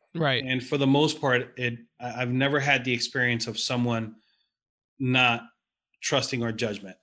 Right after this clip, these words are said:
Speaker 2: Um, now, what I, what I might have is, "Oh, can this be bigger? Can this be smaller?"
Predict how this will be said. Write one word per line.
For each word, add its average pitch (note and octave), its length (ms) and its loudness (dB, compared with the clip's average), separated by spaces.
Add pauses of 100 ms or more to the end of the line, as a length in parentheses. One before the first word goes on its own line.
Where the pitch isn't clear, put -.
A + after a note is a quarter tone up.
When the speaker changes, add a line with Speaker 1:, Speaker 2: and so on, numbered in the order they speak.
(460)
Speaker 2:
Um, A#2 400 -2
now, B2 640 0 (520)
what C#3 200 2
I, C3+ 180 4
what C3 200 -4
I B2+ 100 0
might D#3 320 2
have B2+ 420 -2
is, B2+ 440 -6
"Oh, C#3 180 2
can C3 220 -2
this B2+ 160 2
be C3+ 120 -4
bigger? C3 300 2
Can A#2+ 200 -4
this A2+ 140 -4
be A2 120 -10
smaller?" A#2+ 720 -2